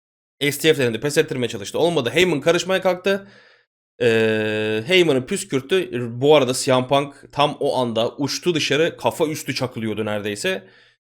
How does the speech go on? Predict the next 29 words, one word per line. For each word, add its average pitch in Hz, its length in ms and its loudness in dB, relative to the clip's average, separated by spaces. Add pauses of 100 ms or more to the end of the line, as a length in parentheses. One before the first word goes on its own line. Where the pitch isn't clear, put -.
Yüzüstü 120 640 -8
falan 120 240 2
geldi 104 300 0
bu 147 60 0
arada. 165 140 0
Umarım 117 500 -2
ya, 87 260 -8
bir 120 40 -12
şey 147 140 0
olmadı 120 220 0
zaten 107 320 -4
de. - 140 -10 (600)
Devamında 139 560 4
Bron 139 220 0
Breakker 143 320 2 (100)
uçtu 139 380 -4
turnbuckle'ın 127 520 2
üstünden. 113 520 -4
Yorumcu 113 360 -2
masasının 123 420 -4
üstündeki 107 480 -10
C 107 180 -6
M 98 120 -8
Punk'a. 101 520 -8 (420)
O 131 140 2
detay 127 320 4
da 123 40 0
güzeldi. 113 720 -4 (140)
Ama 135 460 -2